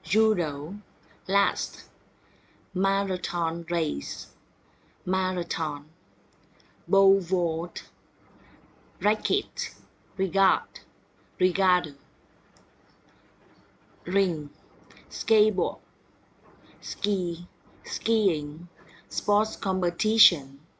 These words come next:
sporty, swimming,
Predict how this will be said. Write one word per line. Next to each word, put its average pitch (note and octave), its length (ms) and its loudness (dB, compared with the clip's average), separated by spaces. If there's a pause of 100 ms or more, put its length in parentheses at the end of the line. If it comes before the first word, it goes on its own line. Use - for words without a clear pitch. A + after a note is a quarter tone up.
(440)
sporty, F3 840 -4 (440)
swimming, E3+ 800 2